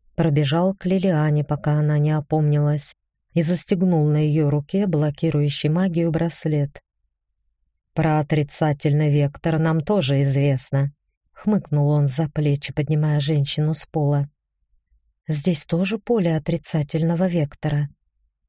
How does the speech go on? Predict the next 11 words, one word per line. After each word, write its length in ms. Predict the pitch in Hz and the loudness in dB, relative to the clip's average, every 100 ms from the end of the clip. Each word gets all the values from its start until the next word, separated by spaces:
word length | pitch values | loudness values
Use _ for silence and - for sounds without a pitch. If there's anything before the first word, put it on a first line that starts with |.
| _ - | _ -4
уточнила 680 | 151 151 147 - 156 147 147 | -2 -2 -2 -2 0 2 2
я 300 | 147 151 147 | 2 2 0
у 100 | 156 | 0
Рейнарда. 680 | 156 151 147 143 139 143 143 _ _ _ _ _ - | 0 0 0 0 0 -2 -4 _ _ _ _ _ -8
Сама 420 | - 170 160 165 | -2 0 2 2
я 240 | 156 160 | 2 2
еще 300 | 160 147 175 | 0 0 0
не 160 | 165 175 | 2 2
умела 440 | 185 202 214 151 | 2 2 2 0
пользоваться 720 | 147 156 135 135 156 151 - | 0 0 0 0 -2 -2 -2
магией, 680 | 165 156 147 139 147 143 143 | 0 0 0 0 0 0 -2